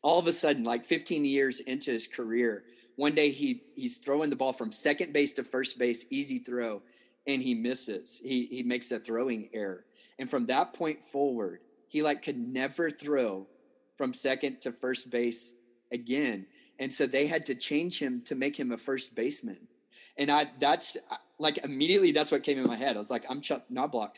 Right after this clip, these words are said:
The next time I get up to preach, I'm not going to be able to get through it." Because, you know, um, when you talk about spiritual things in the middle <laughs> of, like, anxiety attack, at least for me,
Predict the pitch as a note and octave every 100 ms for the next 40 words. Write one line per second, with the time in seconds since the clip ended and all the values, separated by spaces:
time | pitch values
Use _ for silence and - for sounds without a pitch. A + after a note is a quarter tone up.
0 | - - C3+ C#3 - F3+ E3 C#3 C#3+ D3
1 | - A#2+ - D3+ B2 - - A#2 C#3+ D3
2 | D3 B2+ B2+ A#2+ B2 B2 A#2+ A#2+ A#2+ B2
3 | A#2 A#2 _ _ _ _ D3 B2+ B2+ -
4 | A2+ A#2 F3 B2 G2+ - - - E3 G3+
5 | G3+ - - F3 G3 G#3+ G#3+ - D#3+ D3
6 | B2 B2 - _ _ _ _ _ _ _
7 | _ _ _ - F3 F3+ - G#3 E4 A3+
8 | D3 - E3+ G3 F3 D3 C3+ D3 E3+ E3+
9 | C#3 B2+ C3+ E3+ - C#4 - - - D3+
10 | C3 B2 C#3 D3 D3 C#3 C3+ D3 F3+ -
11 | A#2+ B2+ C#3